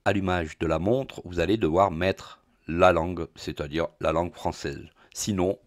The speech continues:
au niveau de l'appairage, la montre s'appairera automatiquement et se mettra en français directement à partir de l'application Fit Cloud Pro.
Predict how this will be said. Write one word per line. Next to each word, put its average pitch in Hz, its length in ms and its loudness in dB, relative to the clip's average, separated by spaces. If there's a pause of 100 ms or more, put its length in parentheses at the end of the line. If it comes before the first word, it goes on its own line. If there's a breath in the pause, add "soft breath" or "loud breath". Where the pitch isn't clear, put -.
au 95 80 -2
niveau 90 220 0
de 80 40 0
l'appairage, 80 680 0
la 85 120 -2
montre 85 360 -4
s'appairera 80 500 0
automatiquement 90 580 -4
et 92 40 -4
se - 140 -12
mettra 80 260 -4
en 90 40 0
français 85 440 -6 (280 loud breath)
directement 104 640 0 (300 soft breath)
à 156 100 4
partir 101 340 0
de - 20 -2
l'application - 580 -4 (460 soft breath)
Fit - 340 -6
Cloud 98 380 4
Pro. - 260 -2